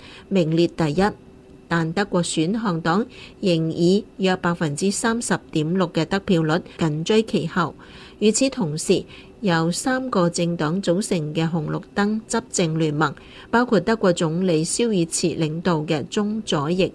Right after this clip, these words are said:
社民黨、綠黨同主張經濟自由主義嘅自民黨，喺禮拜日嘅選舉中受到咗重大損失。根據選前調查，移民問題係選民關心嘅一大問題。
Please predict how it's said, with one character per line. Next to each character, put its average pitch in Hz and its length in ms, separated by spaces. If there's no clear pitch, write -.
社 156 260
民 156 220
黨、 170 260
綠 196 240
黨 175 240
同 160 240
主 165 200
張 233 240
經 247 240
濟 180 180
自 160 160
由 147 180
主 - 160
義 185 220
嘅 160 180
自 170 200
民 151 220
黨， 165 240
喺 277 160
禮 233 140
拜 175 160
日 165 100
嘅 160 240
選 156 280
舉 156 220
中 226 280
受 208 260
到 156 120
咗 156 240
重 156 240
大 156 120
損 151 340
失。 - 200
根 269 220
據 254 100
選 208 440
前 180 260
調 170 200
查， 170 280
移 180 140
民 180 160
問 202 280
題 208 100
係 165 180
選 160 340
民 175 260
關 220 180
心 254 280
嘅 208 80
一 170 160
大 170 200
問 156 220
題。 165 240